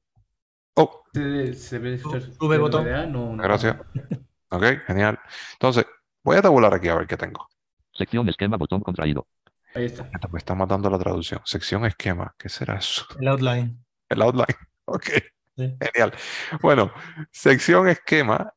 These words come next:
Speaker 1: eh, viene siendo, bueno, eso, un esquema del documento. Vamos a abrir esto a ver qué tenemos.
Speaker 4: Expandido.
Speaker 1: Y ahora voy a tabular.
Speaker 4: Acciones de esquema barra de herramientas. Contraer todo botón.
Speaker 1: No, no quiero contraer todo, quiero seguir.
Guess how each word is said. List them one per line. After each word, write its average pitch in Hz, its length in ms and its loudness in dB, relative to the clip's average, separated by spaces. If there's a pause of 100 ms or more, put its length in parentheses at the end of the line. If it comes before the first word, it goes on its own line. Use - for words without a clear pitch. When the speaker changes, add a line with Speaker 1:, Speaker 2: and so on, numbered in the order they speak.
(160)
Speaker 1:
eh, 117 300 6
viene 131 220 4
siendo, 143 420 2
bueno, 107 240 4
eso, - 340 -2
un 110 140 0
esquema 110 320 0
del 101 100 2
documento. 90 480 0 (320)
Vamos 190 300 4
a 208 60 6
abrir 170 220 6
esto 113 200 0
a 85 60 0
ver 90 100 -2
qué - 80 -8
tenemos. - 520 -10 (680)
Speaker 4:
Expandido. 87 480 -4 (640)
Speaker 1:
Y 104 140 -10
ahora 92 480 -2
voy 101 140 -6
a 101 60 -4
tabular. - 320 -10 (300)
Speaker 4:
Acciones 113 380 -2
de 90 100 -2
esquema 101 280 -2
barra 90 240 -2
de 92 80 0
herramientas. 78 420 -4
Contraer 98 360 -2
todo 98 200 0
botón. 73 300 -4 (160)
Speaker 1:
No, 87 240 -8
no 80 100 -6
quiero 87 240 -8
contraer 85 340 -8
todo, 131 380 0
quiero 85 220 -6
seguir. - 340 -2